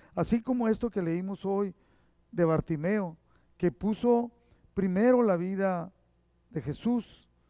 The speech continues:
que su propia vida para seguirle, que así nosotros podamos ser. Ven y entra a nuestro corazón y llévanos a vivir la manera como tú quieres que vivamos. Si usted hizo esta oración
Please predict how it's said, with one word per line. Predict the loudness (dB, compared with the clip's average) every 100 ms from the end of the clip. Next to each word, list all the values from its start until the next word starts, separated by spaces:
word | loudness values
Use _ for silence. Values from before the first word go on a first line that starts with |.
| _ _
que | -8
su | -6 -8
propia | -6 -6 -4 -2
vida | -2 -2 -2
para | -2 -4
seguirle, | -4 -4 -4 -4 -4 -8 _ _ -2
que | 0
así | 0 -2
nosotros | -4 -6 -8 -8 -10
podamos | -12 -12 -10
ser. | -8 -10 -10 _ _ _
Ven | -2 0 0
y | 0
entra | -2 -2 -4
a | -4
nuestro | -6 -10 -12
corazón | -8 -6 -4 -4 -6 _ _ _ _ _ _ _ _ _ -2
y |
llévanos | 0 2 0 -2
a | -4
vivir | -4 -2 -2 -4 -8 _ _ _ _ _ _ _ _ _ -4
la | -2
manera | -2 -2 -2 0 -2 -4 -12 _ -12
como | -8 -8
tú | -8 -6 -6 -6 -12 _
quieres | -2 0 0 -2
que | -4
vivamos. | -6 -4 -6 -10 -18 _ _ _ _ _ -20 _
Si | -6 -4
usted | -2 0
hizo | 0 0
esta | -2 0
oración | -2 -2 -2 -2 -2